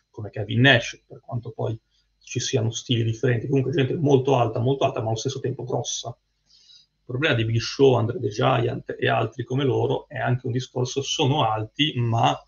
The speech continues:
è gente anche comunque tendenzialmente che va più sul grasso che, eh, che sul grosso, quindi li vedi diversamente e magari sono più lenti anche per un motivo dovuto al peso.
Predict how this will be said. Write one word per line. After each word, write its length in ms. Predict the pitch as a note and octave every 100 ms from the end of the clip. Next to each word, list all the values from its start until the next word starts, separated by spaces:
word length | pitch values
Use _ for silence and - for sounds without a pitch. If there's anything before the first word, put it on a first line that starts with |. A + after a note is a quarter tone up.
| - - _ _
è 100 | G#2+
gente 280 | A2+ C3 B2+
anche 220 | A#2 C3
comunque 340 | B2+ A2+ A#2+
tendenzialmente 680 | B2 A2 A2 - A2+ B2+ C#3
che 120 | -
va 120 | A2+
più 160 | - C3
sul 240 | - A#2
grasso 600 | A#2 D3 B2+ - - A#2+
che, 280 | - - - - - A#1+
eh, 60 | -
che 100 | -
sul 240 | - A#2+
grosso, 560 | A#2 A#2+ - - B2+ - _ _ _ _ _
quindi 520 | C3 A#2 A#2 B2 - _ _
li 120 | A#2+
vedi 180 | A2 A2+
diversamente 540 | A2+ A#2 E3+ E3+ B2+ -
e 80 |
magari 360 | A2 C3 A2+ B2
sono 280 | - A#2 A2+
più 180 | - B2+
lenti 340 | A2+ - -
anche 380 | A#2 - A2+ - _ _ _
per 120 | - B2+
un 100 | A2+
motivo 580 | A2 A#2+ A2 A2+ B2 - _ _ _ _ _ C3+
dovuto 320 | A#2 A2 A2
al 80 | A2+
peso. 460 | - B2 G#2 G2